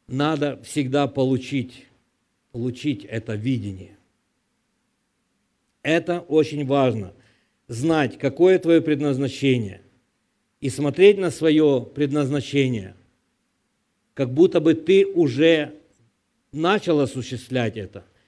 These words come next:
и ты являешься тем инструментом в руках Божьих, которым Он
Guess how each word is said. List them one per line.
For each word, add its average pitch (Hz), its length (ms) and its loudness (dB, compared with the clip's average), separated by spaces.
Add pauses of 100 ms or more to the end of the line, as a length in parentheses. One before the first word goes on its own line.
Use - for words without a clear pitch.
(200)
и 143 100 -6
ты 214 220 -2
являешься 160 920 2 (200)
тем 175 220 4
инструментом 160 840 0
в 123 40 -2
руках 143 380 0
Божьих, 120 540 2 (640)
которым 165 580 4
Он 190 480 8